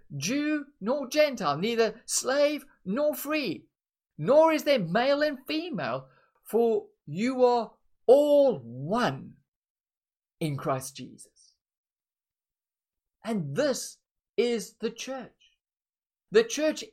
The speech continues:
is this single family, but it's a,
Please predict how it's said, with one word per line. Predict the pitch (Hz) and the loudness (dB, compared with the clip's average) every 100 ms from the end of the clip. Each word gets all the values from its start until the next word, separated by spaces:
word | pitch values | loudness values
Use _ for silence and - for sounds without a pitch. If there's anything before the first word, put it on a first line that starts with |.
| - | -8
is | 269 262 190 | -6 -6 -4
this | 233 214 - _ _ | -2 -2 -4 _ _
single | - - - 285 302 311 277 233 208 175 _ _ _ _ _ - | -14 -10 -8 -6 -6 -6 -2 2 2 0 _ _ _ _ _ -6
family, | 262 302 294 196 156 | -2 -2 -2 -2 0
but | 185 202 | 0 0
it's | 214 | 0
a, | 226 | -2